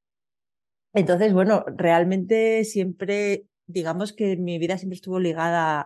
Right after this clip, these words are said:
al deporte, pero ya un poquito con un paso más adelante siempre, ¿no? Pues, u-, eso. Entonces ya con la natación ya me quedé, estuve unos cuantos años, allí también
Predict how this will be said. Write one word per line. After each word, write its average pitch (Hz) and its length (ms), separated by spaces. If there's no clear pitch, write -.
al 139 420
deporte, 175 800
pero 160 240
ya 170 360
un 175 80
poquito 175 540
con 156 160
un 170 160
paso 170 260
más 170 200
adelante 147 500
siempre, 143 460
¿no? 180 320
Pues, 151 260
u-, 147 220
eso. 143 320
Entonces 180 240
ya 190 120
con 185 100
la 170 80
natación 156 380
ya 170 120
me 175 140
quedé, 214 600
estuve 170 300
unos 151 220
cuantos 160 340
años, 208 460
allí 160 200
también 160 840